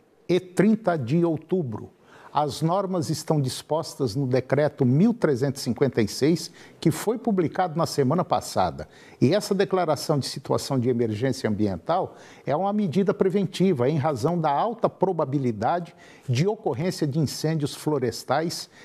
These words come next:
diante dos baixos índices de chuvas no período. E desse modo, neste momento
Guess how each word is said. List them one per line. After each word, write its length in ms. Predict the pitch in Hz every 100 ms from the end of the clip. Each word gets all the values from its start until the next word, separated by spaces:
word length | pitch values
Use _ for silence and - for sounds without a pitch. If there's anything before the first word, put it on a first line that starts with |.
| -
diante 560 | 123 151 175 202 233 196
dos 220 | 151 135
baixos 640 | 101 151 190 - 160 90 135
índices 440 | 208 - 175 113
de 120 | 131
chuvas 720 | - - 160 170 175 170 - - - - _
no 160 | 135 220
período. 500 | 226 160 127 87 90 - _ - - -
E 40 | 147
desse 300 | 143 - 190
modo, 440 | 160 214 113 82 - _ _ _
neste 380 | 135 233 - 202
momento 560 | 170 139 185 208 175